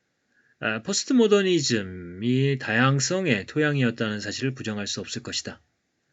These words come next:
아, 그러니까 이제 포스트 지-, 모더니즘 시대가 그 다양성에도 불구하고 양극화가 심화된 이십일 세기로 이어지기는 했지만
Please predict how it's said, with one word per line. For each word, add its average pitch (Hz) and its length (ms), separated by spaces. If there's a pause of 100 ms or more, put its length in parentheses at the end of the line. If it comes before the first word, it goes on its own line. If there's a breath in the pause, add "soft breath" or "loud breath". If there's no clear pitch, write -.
(540 soft breath)
아, 113 960 (320)
그러니까 147 220
이제 135 220
포스트 226 400
지-, 196 280 (180)
모더니즘 165 640
시대가 139 840
그 123 120
다양성에도 139 840
불구하고 123 720 (840 loud breath)
양극화가 160 720
심화된 175 540
이십일 147 500
세기로 175 540
이어지기는 143 680
했지만 135 640